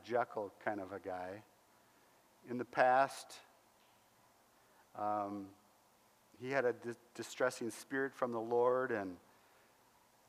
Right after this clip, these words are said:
did a lot of crazy stuff, and David would have to go in and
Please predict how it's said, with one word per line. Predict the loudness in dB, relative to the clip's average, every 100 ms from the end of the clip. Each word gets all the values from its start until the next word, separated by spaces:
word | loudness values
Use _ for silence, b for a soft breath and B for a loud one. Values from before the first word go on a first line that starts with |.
| -2
did | 0
a | 2
lot | 2 2
of | 0
crazy | -2 -2 -2 -6
stuff, | -2 4 4 4 -2
and | -6 -2
David | 0 0 -2
would | -2
have | 0 0
to | -2
go | -2 0 2
in | 2 0
and | -2 -6